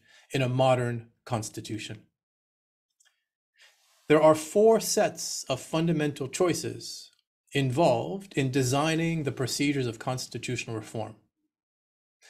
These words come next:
The first is a set of choices about the foundations of the polity.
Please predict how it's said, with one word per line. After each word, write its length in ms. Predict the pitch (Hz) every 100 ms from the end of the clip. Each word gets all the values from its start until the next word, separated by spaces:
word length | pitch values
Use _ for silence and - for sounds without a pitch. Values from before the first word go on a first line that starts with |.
| _ -
The 80 |
first 500 | 135 156 196 196 - -
is 120 | 131
a 60 | 131
set 200 | - 131
of 140 | 117
choices 440 | - 139 147 156
about 240 | 135 127 123
the 60 |
foundations 760 | - 151 139 131 160 156 - 135
of 100 | 127
the 80 | 117
polity. 640 | - 127 120 110 104 -